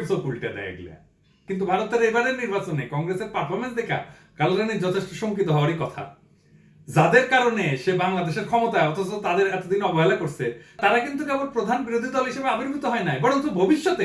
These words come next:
ক্ষমতায় আইসা যেতে পারে। তার অকৃতজ্ঞতা ঢাকার জন্যে আর কংগ্রেস ভবিষ্যতে ক্ষমতায় আইসা পড়লে তাদেরকে হাতে রাখার জন্যে সে ইন্দিরা গান্ধী পরিবারের সাথে সাক্ষাৎ করার জন্য উদ্গ্রীব হইয়া পড়ে। এখন প্রশ্ন উঠতে পারে, এইরকম একটা নেমক হারামের সাথে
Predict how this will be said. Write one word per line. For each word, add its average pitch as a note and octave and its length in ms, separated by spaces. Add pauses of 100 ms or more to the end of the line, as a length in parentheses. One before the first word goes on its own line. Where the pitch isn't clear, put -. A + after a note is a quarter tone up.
ক্ষমতায় B3 460
আইসা G#3 200
যেতে D#4 280
পারে। F#2+ 140 (760)
তার F#3+ 200 (100)
অকৃতজ্ঞতা G3 720 (100)
ঢাকার D3 260
জন্যে C3+ 300 (460)
আর D3+ 180
কংগ্রেস F#3+ 320
ভবিষ্যতে A#3 420
ক্ষমতায় A#3+ 360
আইসা D#3+ 200
পড়লে A3 180
তাদেরকে F#3+ 320
হাতে B3 220
রাখার D4 240
জন্যে F#3+ 240 (300)
সে - 120
ইন্দিরা A#3 240
গান্ধী G#3 180
পরিবারের F3 420
সাথে F3+ 140
সাক্ষাৎ D#3 320
করার C#3+ 180
জন্য D3+ 180
উদ্গ্রীব C#3 420
হইয়া A#2 240
পড়ে। F#2+ 140 (1120)
এখন G3 200
প্রশ্ন G3+ 240
উঠতে F3+ 200
পারে, D3 220
এইরকম E3 300
একটা F3+ 180 (140)
নেমক F#3+ 320
হারামের F#3+ 340
সাথে D#3+ 180